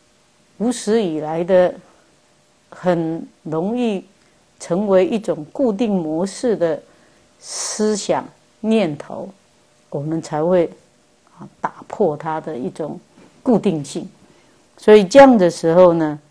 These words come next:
是能够帮助我们呢，啊，远离我们这个色心恶法，所以能够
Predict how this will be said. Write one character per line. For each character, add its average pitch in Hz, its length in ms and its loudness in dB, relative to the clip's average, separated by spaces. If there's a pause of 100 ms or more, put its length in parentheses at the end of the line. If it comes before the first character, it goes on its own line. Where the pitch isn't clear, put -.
(120)
是 185 240 -4
能 170 240 -4
够 180 340 4 (1080)
帮 196 260 4
助 208 220 0
我 143 160 -8
们 151 260 -10
呢， 147 140 -12 (500)
啊， - 220 -14
远 220 340 6
离 160 180 -6
我 160 220 -8
们 160 260 -12
这 190 140 -8
个 165 220 -4 (200)
色 202 320 -2
心 175 420 -8 (380)
恶 185 180 2
法， - 360 -14 (440)
所 - 220 -4
以 165 280 -4 (360)
能 160 240 -6
够 180 320 2